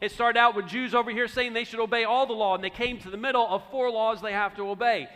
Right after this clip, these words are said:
And it says they left and there was rejoicing afterwards, after a conflict. There should be rejoicing as part of the solution to your conflict. <clears throat> It's important for us to understand that.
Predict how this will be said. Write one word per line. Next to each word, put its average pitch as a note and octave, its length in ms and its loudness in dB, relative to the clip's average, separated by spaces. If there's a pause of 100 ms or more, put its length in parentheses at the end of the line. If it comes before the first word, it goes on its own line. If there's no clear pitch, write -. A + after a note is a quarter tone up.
(120)
And G#3+ 100 -2
it G#3 80 -6
says A3+ 300 -2
they G#3 140 0
left A3+ 340 2
and G#3 100 -6
there G#3 120 0
was G3 180 -8
rejoicing G3+ 560 -4
afterwards, E3 640 -6 (880)
after F3+ 300 -4
a E3+ 40 -8
conflict. E3+ 600 -4 (400)
There G3+ 120 -4
should A3+ 200 -8
be G#3+ 100 -6
rejoicing F3+ 600 -4
as D#3 100 -10
part F3 220 -2
of E3 80 -8
the D#3 80 -12
solution D#3 420 -10
to D3 80 -16
your D3 140 -12
conflict. D3+ 520 -8 (1160)
<clears throat> - 60 -20 (1700)
It's D3+ 140 -12
important G#3 360 -4
for G#3 80 0
us F#3+ 120 0
to G3+ 100 -6
understand F#3 560 -6
that. A#2+ 200 -10